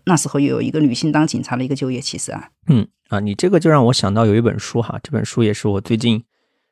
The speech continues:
Speaker 2: 刚刚读的，就是那个叫《因为性别嘛，改变美国女性职场环境的十个案件》，其实里面也介绍了很多这方面的情况啊，各位听友到时候可以看一下。那我们可以总结啊，就是相当于当时在美国，就女性真的是靠着，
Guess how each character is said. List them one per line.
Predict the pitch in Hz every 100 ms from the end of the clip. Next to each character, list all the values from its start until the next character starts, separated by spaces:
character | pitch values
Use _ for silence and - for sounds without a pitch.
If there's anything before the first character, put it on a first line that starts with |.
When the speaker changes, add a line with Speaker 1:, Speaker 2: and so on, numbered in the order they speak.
| -
Speaker 2:
刚 | 110 117
刚 | 113 117
读 | - 98
的， | 98 101 -
就 | -
是 | 107 110
那 | 107
个 | 104
叫 | 113 110
《因 | 139
为 | 131
性 | 135 - 147
别 | 98
嘛， | 98 98
改 | - 117
变 | 113 117
美 | 101
国 | 107 113
女 | 104
性 | 104 110
职 | 107
场 | 113 110
环 | 104 101
境 | 104
的 |
十 | 104 107
个 | 110
案 | 113
件》， | 107 107
其 | -
实 | 113
里 | 107
面 | 104 110
也 | 101
介 | 117
绍 | 113
了 | 107
很 | 101 104
多 | 107
这 | 113
方 | 110
面 | 110
的 |
情 | 107 -
况 | - 104
啊， | 104
各 | -
位 | 107
听 | 107 113
友 | 101
到 | 110
时 | 110
候 |
可 | 104
以 | 107
看 | - -
一 |
下。 | - - _ - - _
那 | -
我 |
们 | 196
可 | 151
以 | 175
总 | - 95
结 | 95
啊， | 101 101
就 | 123
是 | 127
相 | 175
当 | 190 185
于 | 147 - _ -
当 | 165
时 | 156
在 | 151 147
美 | 123 104
国， | 107
就 | 117
女 | 127 104
性 | 101 127
真 | 117 127
的 |
是 | 127 120
靠 | - 127
着， | 120 107